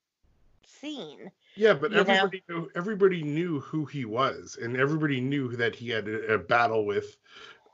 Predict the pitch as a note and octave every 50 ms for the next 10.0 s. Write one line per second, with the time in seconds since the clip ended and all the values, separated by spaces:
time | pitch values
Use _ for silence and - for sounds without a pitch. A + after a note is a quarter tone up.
0 | _ - C#3+ C#3 D#3+ E3 - - - A#3 A#3+ A3+ G#3+ G3+ F3+ D3 A#2 - - -
1 | _ - C4 C#4+ F4+ E4+ D#4 C#4 C4 C4+ C4+ - B3+ C4+ D3 D3 C#3+ - - B3
2 | - C#3 D#3 C#3+ - - E3 C#3+ C#3+ D3+ _ - E3 D#3 - F#3+ G3 F#3+ F#3+ F#3
3 | F#3+ F3 - A#3 A#3+ A3+ G#3+ G#3+ G#3+ - - C#4 C#4 C#4 A#3+ A3+ G#3+ - - A#3+
4 | A#3+ A3+ A3 G#3+ G#3+ B3 B3 G#3 F3 D3+ - - - - - - - - _ _
5 | _ _ _ _ _ _ _ _ _ _ _ _ - G4+ A4+ A#4 G#4 A#3 - -
6 | - D3 C#3 C#3 G#2 G#2 A2 B2 D3 D3+ - C#3+ D#3 D#3+ - D#3 D#3 D#3+ D#3+ D#3
7 | - - D#3 D#3+ D#3 C#3+ - - - _ _ _ _ _ - - F3 F3+ F3+ F3
8 | E3 D#3+ D3 C3+ B2+ B2 A#2+ A#2+ B2 B2+ C3+ C#3 D3 C#3 C3+ _ _ - - C#3+
9 | B2+ - - B2+ A#2 A#2 A2+ A2 G#2+ G2 G#2 G2+ F#2+ F#2+ F#2 F2+ F2 F2+ F#2